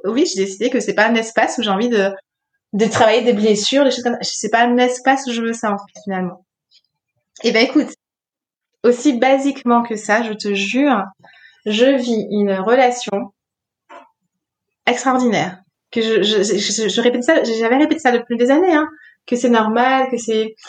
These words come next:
un espace d'éveil, qu'on est, qu'on s'éveille ensemble. Là, non, en fait, c'est un espace de joie pour moi, c'est un espace de ressourcement. J'ai, j'ai plein d'autres espaces dans ma vie où je peux,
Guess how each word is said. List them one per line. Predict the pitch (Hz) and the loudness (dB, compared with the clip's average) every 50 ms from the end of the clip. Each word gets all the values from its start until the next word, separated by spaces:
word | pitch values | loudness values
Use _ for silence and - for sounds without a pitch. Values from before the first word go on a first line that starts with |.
| - - - | -10 -4 0
un | 233 | 0
espace | 233 233 233 233 226 226 208 | 2 2 2 0 0 2 2
d'éveil, | 220 220 202 202 214 220 226 233 233 233 233 | 0 0 2 2 2 4 4 4 4 4 2
qu'on | 233 - - 214 | 0 0 -2 0
est, | 220 220 208 202 196 - | 0 0 0 -2 -4 -4
qu'on | - 240 | -6 -4
s'éveille | 233 - 247 220 220 226 226 | 0 0 0 2 2 0 -2
ensemble. | 214 208 214 - 226 254 269 - - - - - - _ | -2 -4 -6 -8 -8 -8 -8 -10 -16 -20 -20 -20 -12 _
Là, | - 247 247 247 | 0 2 2 2
non, | 247 254 254 269 262 | 2 2 2 0 0
en | 240 | 0
fait, | - - 196 196 190 - | -2 -4 -6 -6 -6 -6
c'est | 226 | -2
un | 226 | 0
espace | 247 247 240 - 240 233 240 240 - - | 0 0 0 0 0 0 0 -2 -4 -4
de | 196 190 | -4 -4
joie | 185 185 185 202 214 254 349 359 | -2 -4 -4 0 0 0 2 2
pour | 339 330 311 | 2 2 2
moi, | 294 294 294 285 285 277 277 | 2 4 4 4 2 2 0
c'est | 262 | -2
un | 226 | -4
espace | 214 - 226 214 208 | -4 -4 -4 -4 -4
de | 196 | -4
ressourcement. | 190 190 196 226 247 247 - 302 294 - - 269 247 233 208 208 220 254 277 - - - - - - - | -6 -4 -2 -2 -2 -2 -2 -6 -6 -4 -4 -4 -2 -2 -2 -2 -4 -4 -6 -8 -14 -20 -20 -20 -14 -10
J'ai, | 196 196 208 208 202 190 | -6 -2 0 0 0 0
j'ai | 196 214 196 - - - | -2 -4 -6 -8 -10 -8
plein | - - 311 320 | -2 0 2 2
d'autres | 330 320 330 294 | 2 2 2 0
espaces | 262 - - 233 233 | 0 0 -2 -2 -2
dans | 226 | 0
ma | 220 214 208 | 0 0 0
vie | 202 208 226 254 370 403 - - _ _ _ _ _ _ - _ _ _ _ _ _ _ _ _ _ _ | -2 -2 -4 -4 -4 -4 -6 -10 _ _ _ _ _ _ -20 _ _ _ _ _ _ _ _ _ _ _
où | - 247 262 | -2 -2 0
je | 233 233 240 | 2 2 0
peux, | 226 233 - - 294 330 359 | 0 0 0 2 2 4 4